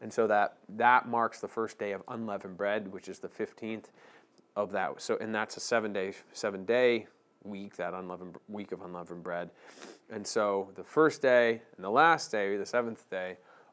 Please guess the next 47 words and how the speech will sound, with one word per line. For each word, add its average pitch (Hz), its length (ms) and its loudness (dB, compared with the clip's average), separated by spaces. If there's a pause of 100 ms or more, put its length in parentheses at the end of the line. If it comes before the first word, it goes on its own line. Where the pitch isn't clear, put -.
are 92 220 -6
days 95 260 -4
that 90 180 -6
are, 85 340 -6
um, 82 400 -10 (880)
uh, 78 380 -8 (240)
festival 92 360 -2
days, 85 320 -8
and 92 280 -18
there's 90 180 -14
no 95 120 -6
work 87 300 -6
done - 220 -10
on 50 100 -14
those - 260 -14
days. - 440 -20 (1500)
Uh, - 460 -4 (100)
eighteen, 160 360 8
"In 127 140 0
the 131 80 4
first 262 400 6
month, 92 360 -6
on 120 100 0
the 110 80 2
fourteenth 208 640 2
day 104 120 -2
of 98 40 -2
the 104 60 -8
month 98 240 -4
at 67 100 -8
even, 120 360 2 (420)
you 104 80 -6
shall - 200 4
eat 208 200 2
unleavened 175 440 6
bread 196 320 10 (100)
until 135 340 4
the 123 100 6
one 175 340 6
and 120 220 -4
twentieth 151 580 -2
day 95 280 0
of 92 140 -8
the 90 60 -10
month 90 280 -10
at - 100 -14
even. 85 340 -14